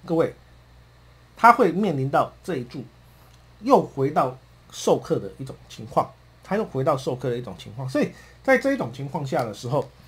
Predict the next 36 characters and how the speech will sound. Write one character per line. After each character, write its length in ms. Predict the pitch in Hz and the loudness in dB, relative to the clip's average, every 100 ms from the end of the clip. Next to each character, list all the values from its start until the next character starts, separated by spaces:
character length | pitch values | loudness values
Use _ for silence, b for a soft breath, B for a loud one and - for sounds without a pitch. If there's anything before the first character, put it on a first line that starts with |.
| B B B | B B B
我 100 | 131 | -4
们 180 | 131 143 147 | 0 -2 -4
不 180 | 135 156 | -10 -10
太 260 | - 185 120 | -6 -6 -6
建 280 | - 175 120 95 143 | -6 -4 -4 -6 -10
议 160 | 107 87 | -10 -12
呢， 40 | - - - 147 | -18 -20 -14 -12
哦， 80 | 107 | -6
这 120 | 196 | -6
时 200 | - - | -6 -4
候， 200 | 139 131 - - - - | -2 -2 -4 -12 -16 -8
哦， 320 | 135 110 98 123 | -6 -4 -8 -2
这， 120 | 190 175 - - - - - - - - - - - - - - - | -2 -2 -8 -20 -20 -20 -20 -20 -20 -20 -20 -20 -20 -20 -20 -18 2
在 140 | 220 | 2
这 120 | 214 208 | 4 2
时 120 | 185 | 2
候 60 | |
经 180 | 185 180 | 2 2
商 260 | 175 165 139 | 4 2 2
我 100 | 120 | 0
还 140 | 131 | 0
勉 180 | 151 117 | -2 -4
强 160 | 123 120 | -6 -6
可 140 | 151 | -6
以， 60 | 147 | -2
因 60 | |
为 60 | 160 | -2
他 120 | 160 | -2
才 320 | - 131 131 B B B B - - | 0 0 -2 B B B B -18 2
刚 180 | 160 175 | 4 4
进 160 | 180 | 2
来 100 | 120 | 0
没 160 | 123 123 | -2 -2
多 240 | 131 127 | -2 -2
久 140 | 131 101 | -4 -8
哈。 160 | - | -10